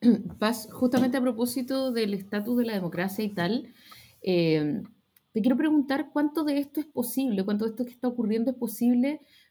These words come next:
justamente porque, eh, las mediciones, por ejemplo, de opinión pública en, en Rusia, eh, y también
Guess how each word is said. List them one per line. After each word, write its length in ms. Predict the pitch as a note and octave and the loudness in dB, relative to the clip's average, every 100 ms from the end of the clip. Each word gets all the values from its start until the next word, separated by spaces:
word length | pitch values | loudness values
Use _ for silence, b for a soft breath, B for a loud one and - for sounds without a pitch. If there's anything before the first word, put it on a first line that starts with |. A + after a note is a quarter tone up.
| _ | _
justamente 540 | A#3+ A3+ B3 A#3+ A#3+ | -8 0 4 4 2
porque, 960 | B3 - B3+ B3+ - A3+ C4 - G3 F3+ | -4 0 0 -2 -4 0 0 0 0 0
eh, 40 | - | 0
las 160 | E3+ | -2
mediciones, 1080 | F3+ F3 E3+ - A#3 A#3+ A#3+ B3+ B3+ B3+ B3 - | 0 0 -2 -2 -2 2 2 2 2 0 -2 -6
por 80 | G#3+ | -6
ejemplo, 280 | A#3+ A#3+ | -2 0
de 40 | A#3 | 0
opinión 360 | G#3 G3 G3+ G3+ | 2 0 0 -2
pública 760 | F#3 A3+ A#3 B3 C4 C#4 C#4 - | -4 -2 -2 -2 -4 -6 -6 -4
en, 720 | A#3 A3 A3 A3 A3 A3 - | -2 -2 -4 -6 -6 -8 -12
en 260 | G3+ G3+ G3 | -4 -2 -2
Rusia, 680 | G#3+ B3 A#3+ - G3+ F3 F3 B B B | -2 -2 -2 -2 0 0 -2 B B B
eh, 320 | - F3+ F3 - | -2 0 0 0
y 160 | F#3+ | -4
también 680 | G3 F3+ F3 F#3+ A#3 B3+ | -2 -2 0 2 2 2